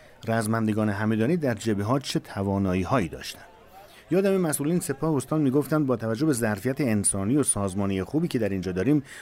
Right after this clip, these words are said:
چرا خودمون در سپاه استان همدان یک تیپ ویژه رو تأسیس نمی‌کنیم؟ تیپی که همهٔ مسائل اداری، سازمانی و آماد و پشتیبانی اون رو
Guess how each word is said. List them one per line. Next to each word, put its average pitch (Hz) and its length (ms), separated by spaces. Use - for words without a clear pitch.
چرا 190 220
خودمون 175 380
در 131 180
سپاه 107 520
استان 101 280
همدان 98 380
یک 156 220
تیپ 160 200
ویژه 98 360
رو 180 80
تأسیس 123 440
نمی‌کنیم؟ 87 400
تیپی 156 240
که 127 260
همهٔ 135 560
مسائل 107 480
اداری، 101 520
سازمانی 95 680
و 110 80
آماد 95 520
و 90 40
پشتیبانی 95 520
اون 156 160
رو 147 200